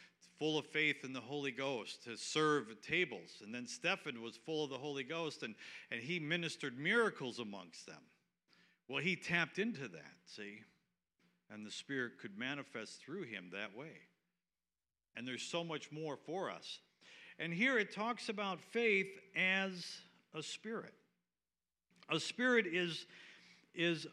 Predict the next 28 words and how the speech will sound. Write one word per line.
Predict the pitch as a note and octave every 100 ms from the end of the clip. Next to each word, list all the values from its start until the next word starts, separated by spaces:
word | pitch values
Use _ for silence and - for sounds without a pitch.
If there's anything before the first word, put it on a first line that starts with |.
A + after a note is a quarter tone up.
| - C#3+
a |
life-giving | C#3 D#3+ A#3 B3 - B3 A#3 G#3+
spirit. | - - A#3 F#3+ G2+
It's | B2+ - -
li-, | E3+ F#3+
it | D3+ -
gives | A#3 G3+ F3
life. | G3 G#3 B2 -
It's | C#3 -
the | C3+
disposition | B2+ A#3 - - E3+ E3+ A3 - F3 C#3+ - - - _ -
or | D#3+ D#3+ -
influence | A3+ B3+ G#3 E3 C3 A2 G#2+ - -
which | C#3 D3+ - -
fills | G#3 A3+ A3 A3 G#3+ F3 -
and | D3+ C#3 A2
governs | G3 G3+ F#3+ F#3+ F#3+ E3+ D3
the | C#3+
soul | - - F#3+ F#3 C3 A2+ A2+ B2+
of | C3
anyone. | C#3 C3 G2 D#2+ - _ _ _ _ - - - -
The | D3+ G3 G3
efficient | F#3 - - C4 - A#3+ B3
source | - - A#3+ G#3+ F3 E3
of | F#3+ E3+ -
any | G#3+ B3 A#3+
power, | - G3 G3+ G#3 G3+ G#3 D3
affection, | - F#3+ G3+ G3 - G3+ G3